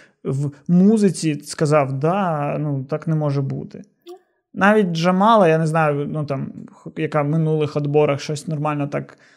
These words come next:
підсипала людям там за Крим і таке інше, на цьому відборі так мов-, мов-, мовчазно сказала, «Ну, пісня сильна» і таке інше. Бо Притула цього року не вів. Вів би Притула цього року Євробачення, відбір. Аліну Паш би просто,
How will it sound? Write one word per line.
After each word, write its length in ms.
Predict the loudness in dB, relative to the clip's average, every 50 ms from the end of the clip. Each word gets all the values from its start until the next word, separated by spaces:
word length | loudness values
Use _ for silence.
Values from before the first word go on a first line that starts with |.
| _ -20 _ _ _ _ _ _
підсипала 680 | -6 -6 -6 -2 -4 -4 0 4 4 6 6 6 4 4
людям 320 | 2 0 0 -2 -4 -4
там 180 | -6 -6 -4 -2
за 120 | -4 -4
Крим 280 | -2 -2 -4 -2 -4 -4
і 40 |
таке 240 | -6 -6 -6 -6 -6
інше, 280 | -4 -4 -6 -6 -4 -4
на 120 | -4 -4
цьому 300 | -4 -4 -4 -4 -2 -4
відборі 340 | -4 -2 0 0 0 0 0
так 160 | -4 -6 -6
мов-, 180 | -4 -6 -4 -4
мов-, 240 | -4 -4 -4 -4 -4
мовчазно 560 | -4 -4 -4 -2 0 2 2 2 2 0 -4
сказала, 520 | -4 -4 -4 0 2 4 4 4 4 2 0 -8 -18 -20 -20 -20 -20 _ _ _ _
«Ну, 320 | 0 2 2 2 2 0
пісня 360 | -2 -4 -4 -4 -2 -2 -2 -2
сильна» 420 | 0 0 0 0 0 -2 -2 -2
і 60 | -4
таке 280 | -4 -4 -4 -4 -4 -4
інше. 380 | -4 -6 -8 -10 -12 -14 -16 -20 _ _ _ _ _ _ _ _ _ _ -6 2
Бо 140 | 2 4 4
Притула 420 | 4 2 2 4 4 4 4 4
цього 220 | 6 6 6 8
року 240 | 8 6 6 4 0 -2
не 120 | -2 -2
вів. 160 | -4 -4 -6 -6 -2 2
Вів 220 | 2 2 4 4
би 100 | 4 4
Притула 480 | 4 4 2 2 2 2 4 4 4 4
цього 300 | 6 6 6 6 6 6
року 280 | 6 4 4 2 2
Євробачення, 800 | 2 2 2 2 2 4 4 4 4 0 -4 -8 -8 -8 -10 -8 -2
відбір. 500 | -2 -2 0 0 -2 -4 -4 -6 -10 -18 _ _ _ _ _ _ _ _ _ _ _ _ _ _ _ _ _ _ _ _ _ _ _ _ _ _ _ _ _ _ _ -16 _
Аліну 420 | 0 2 4 6 6 6 6 2
Паш 400 | 2 4 4 4 4 4 2 0
би 180 | 2 2 2 2
просто, 540 | 2 4 6 6 6 4 2 -2 0 0